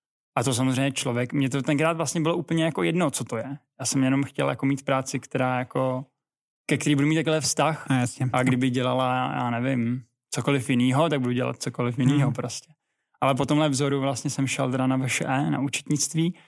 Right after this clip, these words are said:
Speaker 1: I vlastně s tím jsem začal pracovat i u, u Fučíku. Pohovor byl teda jako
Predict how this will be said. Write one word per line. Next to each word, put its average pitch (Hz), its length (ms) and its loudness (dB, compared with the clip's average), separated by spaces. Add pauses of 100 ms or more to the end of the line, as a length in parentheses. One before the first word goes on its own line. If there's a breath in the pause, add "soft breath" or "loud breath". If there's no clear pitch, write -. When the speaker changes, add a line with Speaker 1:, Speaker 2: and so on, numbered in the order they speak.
(720 soft breath)
Speaker 1:
I 131 60 2
vlastně 135 320 2
s - 80 0
tím 131 120 0
jsem 139 80 2
začal 135 220 0
pracovat 127 360 -2
i 135 100 -2
u, 120 40 -2 (120)
u - 80 -6
Fučíku. 147 680 -2 (420)
Pohovor 117 360 2
byl 117 160 -2
teda 117 260 -2
jako 120 260 -6